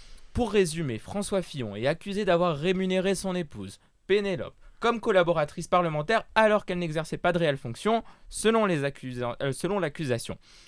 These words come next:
L'ancien Premier ministre va du coup contester les faits. Si les preuves manquent, il assure toujours que son épouse a été, je cite, « sa première et plus importante collaboratrice », M D R. François et Pénélope Fillon, du coup, nos Bonnie and Clyde nationaux, sont jugés jusqu'au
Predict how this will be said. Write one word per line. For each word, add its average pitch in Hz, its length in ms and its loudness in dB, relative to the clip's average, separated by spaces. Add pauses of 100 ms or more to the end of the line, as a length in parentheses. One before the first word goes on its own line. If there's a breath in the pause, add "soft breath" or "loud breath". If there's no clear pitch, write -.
(100)
L'ancien 233 400 4
Premier 156 260 0
ministre 120 400 -6
va 139 160 6
du 113 140 -8
coup - 180 -18 (120)
contester - 420 -6
les 139 120 -2
faits. 254 240 6 (300 soft breath)
Si 277 220 -4
les 214 100 2
preuves 127 300 -4
manquent, 127 340 -4 (160)
il 247 140 2
assure 147 320 -2
toujours 143 280 -2
que 104 120 -10
son 98 160 -8
épouse 110 320 -4
a 104 40 0
été, 117 380 -2 (160 soft breath)
je 120 160 -4
cite, « - 380 -8
sa - 240 -4
première 123 500 2
et 104 60 0
plus 123 240 -4
importante 120 560 -2
collaboratrice », 104 920 -2 (120)
M 95 200 -6
D 139 200 2
R. 214 120 -2 (420 loud breath)
François 240 520 -2 (160)
et 339 80 4
Pénélope 120 440 -2
Fillon, 202 300 -2
du 156 140 -6
coup, 262 280 -4 (480 soft breath)
nos 123 380 2
Bonnie 143 500 0
and 127 120 2
Clyde 123 420 0
nationaux, 156 640 0
sont 214 320 -4
jugés 143 460 -2
jusqu'au 127 520 -4